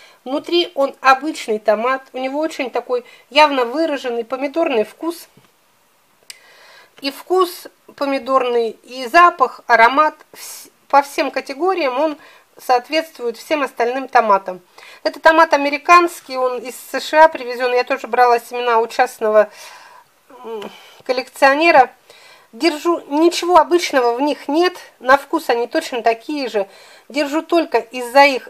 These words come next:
экзотического вида, потому что зрелище потрясающее, особенно мне нравится в зелёном виде, когда они зелёные, они вот ярко-фиолетовые, такие синеватые.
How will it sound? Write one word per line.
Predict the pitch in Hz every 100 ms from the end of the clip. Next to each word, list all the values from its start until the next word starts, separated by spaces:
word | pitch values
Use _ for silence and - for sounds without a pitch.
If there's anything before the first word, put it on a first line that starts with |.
| -
экзотического | 233 233 262 262 269 240 - 226 214 220
вида, | 294 277
потому | 254 240 247 254
что | - 233
зрелище | 277 320 294 - 220
потрясающее, | 226 233 233 262 226 220 -
особенно | 214 277 240 233
мне | 226 214
нравится | 226 226 226 214
в |
зелёном | 196 214 220 214 202 196
виде, | 196 185
когда | - 214 202
они | 226 220
зелёные, | 214 226 226 220 202 196 _ - - - -
они | 240 254
вот | 240 - - _ -
ярко-фиолетовые, | 202 277 269 - 233 262 233 254 262 262 214 214
такие | 214 - 220
синеватые. | 202 - - - 262 254 254 262 254 214 196